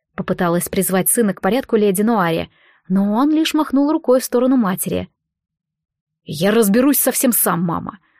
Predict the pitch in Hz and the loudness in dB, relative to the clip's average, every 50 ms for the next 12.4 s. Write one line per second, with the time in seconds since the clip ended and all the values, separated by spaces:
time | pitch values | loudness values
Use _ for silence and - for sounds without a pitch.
0 | _ - 175 - - 262 247 196 190 240 320 320 - 311 - 311 285 269 285 226 | _ -12 -8 -4 0 0 2 2 4 4 2 2 0 -2 -2 -2 0 0 0 2
1 | 208 175 160 - 170 170 - - 180 185 - - 262 269 254 - 262 247 254 262 | 2 0 0 0 -4 -6 -4 -4 -4 -4 -2 0 0 0 2 2 2 4 2 2
2 | 254 - 247 - - 180 170 160 151 - - _ _ _ _ _ _ _ _ _ | 0 0 -2 -2 0 0 2 2 2 0 -4 _ _ _ _ _ _ _ _ _
3 | _ _ _ _ _ _ _ _ _ _ _ _ _ _ - 285 285 285 254 - | _ _ _ _ _ _ _ _ _ _ _ _ _ _ 0 2 2 2 2 2
4 | 302 294 254 294 294 254 285 311 302 - 320 285 294 320 302 294 294 262 220 208 | 2 2 2 2 2 2 2 2 2 2 0 0 0 2 2 2 2 2 0 0
5 | - 214 185 208 208 190 208 202 208 226 262 294 311 320 302 320 - - 294 285 | -2 -2 -2 0 0 2 2 2 2 2 2 2 2 2 0 -2 0 0 2 2
6 | 277 285 254 240 247 233 214 190 180 185 185 185 - - - - _ _ _ _ | 2 2 2 2 2 2 2 2 2 2 2 0 0 -4 -10 -12 _ _ _ _
7 | _ _ - - - - 190 175 165 160 165 185 240 254 220 185 180 160 - 180 | _ _ -12 -8 -4 -4 -2 -2 -2 -2 0 0 2 2 2 0 -2 -2 -2 -2
8 | 185 185 175 185 180 - - 196 185 185 190 190 180 170 190 185 - - - - | -2 0 0 -2 -2 -2 -2 -2 0 0 0 0 0 0 -2 -2 -4 -6 -4 -4
9 | 190 180 175 180 - - 359 370 - _ _ _ _ - 359 349 240 220 208 - | -2 -2 -2 -2 -2 -2 -2 -2 -4 _ _ _ _ -2 0 0 0 0 -2 0
10 | - 220 214 214 - _ _ _ _ _ - - - - 196 175 180 - - 185 | 0 0 0 -2 -2 _ _ _ _ _ -10 -8 -4 -4 -2 -4 -4 -4 -4 -4
11 | 202 277 302 - - _ - 175 202 196 185 165 170 185 - - 226 - 214 190 | -2 -2 -2 -4 -6 _ -6 -2 0 0 0 0 -2 -4 -2 -4 -4 -2 -2 -2
12 | - 196 180 175 165 160 165 | -2 0 0 0 -2 -4 -6